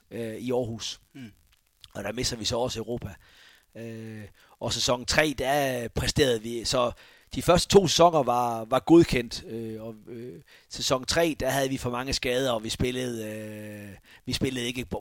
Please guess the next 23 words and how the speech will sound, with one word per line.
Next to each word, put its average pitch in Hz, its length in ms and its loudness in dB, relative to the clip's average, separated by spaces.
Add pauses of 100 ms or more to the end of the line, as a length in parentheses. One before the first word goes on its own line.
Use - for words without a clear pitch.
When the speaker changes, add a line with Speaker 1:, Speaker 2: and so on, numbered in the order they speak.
Speaker 1:
bra 123 220 0
nok, 120 300 0
og 110 640 -6
vi 123 80 -8
missede, 117 640 -4
øh, 98 60 -12
top - 220 -2
seks - 340 -4
med, 110 240 -10
med 110 160 -8
et 139 140 -6
point. 151 380 -4
Speaker 2:
Mm. 135 180 -10 (380)
Speaker 1:
Og 120 220 0
da 113 160 -6
top, 123 240 0 (120)
og 117 480 -4 (140)
da - 100 -8
top 123 220 -2
seks 147 320 0
var, 110 520 -4
var 117 120 0
væk, - 320 0